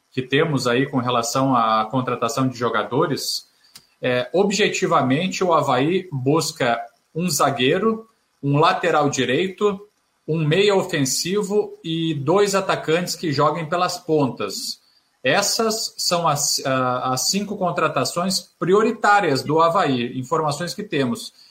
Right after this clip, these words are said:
É óbvio que daqui a pouco surge algum jogador interessante, um, um atleta diferenciado que possa vir pra uma outra posição. É claro que se for interessante pro Avaí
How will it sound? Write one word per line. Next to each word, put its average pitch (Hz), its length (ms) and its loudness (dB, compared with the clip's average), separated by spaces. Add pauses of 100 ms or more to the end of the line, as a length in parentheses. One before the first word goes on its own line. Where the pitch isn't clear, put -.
É 240 140 0
óbvio 170 500 4
que 139 300 0
daqui 156 260 -2
a 139 80 0
pouco 131 320 -2
surge 175 600 0 (340)
algum 139 300 2
jogador 151 420 2
interessante, 151 840 -2
um, 131 500 -2
um 135 200 0
atleta 147 440 0
diferenciado 147 1200 0 (320)
que 139 100 -4
possa 170 400 2
vir 151 260 -2
pra 160 100 0
uma 135 160 4
outra 180 340 2
posição. 143 800 -2 (300)
É 208 80 -8
claro 233 280 2
que 233 80 -4
se - 120 -4
for 190 160 0
interessante 160 640 -2
pro 147 160 0
Avaí 135 520 2